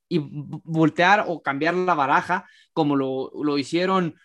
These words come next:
en el caso, por ejemplo, Puebla, que trajo a un técnico que no conocía el fútbol mexicano, pero que al final de cuentas le está dando resultados. Pero en el caso, en el caso de Rafael Puente, es un técnico que no te va a cobrar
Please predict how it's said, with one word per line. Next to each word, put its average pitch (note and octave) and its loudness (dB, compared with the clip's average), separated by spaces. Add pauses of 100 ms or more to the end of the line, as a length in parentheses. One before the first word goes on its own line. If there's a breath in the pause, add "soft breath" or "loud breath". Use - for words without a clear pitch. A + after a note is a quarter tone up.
(160)
en B2+ -10
el B2+ -8
caso, D3 -2
por C3 -4
ejemplo, C3+ -4
Puebla, F3 2 (120)
que C3+ -20
trajo C3+ 0 (240 soft breath)
a C3 -2
un C3+ -4
técnico D3 2
que D3 -2
no D3 2
conocía C#3 -2
el C#3+ 0
fútbol D#3 -4
mexicano, D#3 0
pero F3 -4
que C#3+ -4
al C3 -4
final C3 -4
de D3 -6
cuentas C#3+ -6
le C3+ -4
está C3+ -4
dando C3+ 0
resultados. C#3+ 0 (360 loud breath)
Pero G3+ 4
en D3 -4
el C#3 -2
caso, D#3+ 0
en C#3+ -6
el C#3+ -8
caso D#3+ -2
de C#3 -4
Rafael C3+ -4
Puente, D3+ -2 (320 soft breath)
es F#3 2
un F#3 0
técnico E3 -2
que C#3+ -2
no D3 -2
te D#3 0
va D3 2
a C#3+ -4
cobrar C3 -4